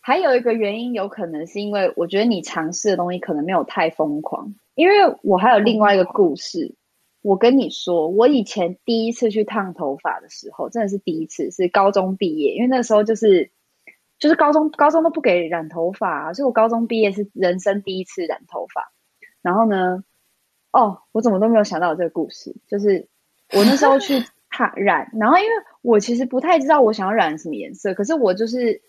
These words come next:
Speaker 1: 因为我身边所有人，我姐有染过头发，我妈也有，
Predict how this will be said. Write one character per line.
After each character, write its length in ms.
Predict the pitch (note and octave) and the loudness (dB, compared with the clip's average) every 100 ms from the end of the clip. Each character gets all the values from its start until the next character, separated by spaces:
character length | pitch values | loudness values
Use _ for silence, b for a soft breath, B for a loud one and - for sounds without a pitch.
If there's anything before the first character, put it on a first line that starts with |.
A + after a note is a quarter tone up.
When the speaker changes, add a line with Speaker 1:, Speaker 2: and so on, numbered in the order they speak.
| _ _ _ _ | _ _ _ _
Speaker 1:
因 180 | C#4+ D#4 | 2 4
为 300 | E4+ C#4+ A#3+ _ _ _ - | 6 4 0 _ _ _ 0
我 220 | G3+ F3+ | 2 2
身 220 | A#3 A3+ | 0 0
边 160 | A3 A3 | 0 0
所 140 | G#3+ | -2
有 60 | E3 | -2
人， 200 | C#3+ D#3 | -2 -2
我 120 | F#3+ | -2
姐 160 | F#3+ | 0
有 80 | D#3+ | 0
染 200 | D#3+ D3 | 0 -6
过 160 | D#3+ F3+ | -4 -4
头 160 | E3+ | -4
发， 160 | D#3 D3+ | -4 -2
我 140 | D3+ | -2
妈 200 | D#3 E3+ | 0 -2
也 200 | F3+ C3+ | 0 -2
有， 200 | D3 - | -2 -4